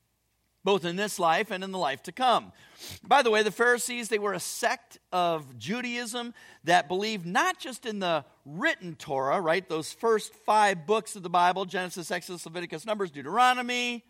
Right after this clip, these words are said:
but they also believed, and this is important, they believed in the oral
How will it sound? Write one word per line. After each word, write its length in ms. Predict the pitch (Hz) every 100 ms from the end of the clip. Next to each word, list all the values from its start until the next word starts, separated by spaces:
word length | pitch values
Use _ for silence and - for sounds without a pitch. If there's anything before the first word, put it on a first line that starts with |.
| _ _ _ _ _ _ _
but 200 | 208 220
they 120 | 226
also 400 | 254 349 - 359
believed, 460 | 320 262 254 240 196
and 100 | 190
this 140 | 196
is 100 | 247
important, 400 | 277 269 269 180
they 80 | 190
believed 300 | 202 240 226
in 100 | 220
the 220 | 214 220 - _ _
oral 680 | 233 254 277 247 185 139 110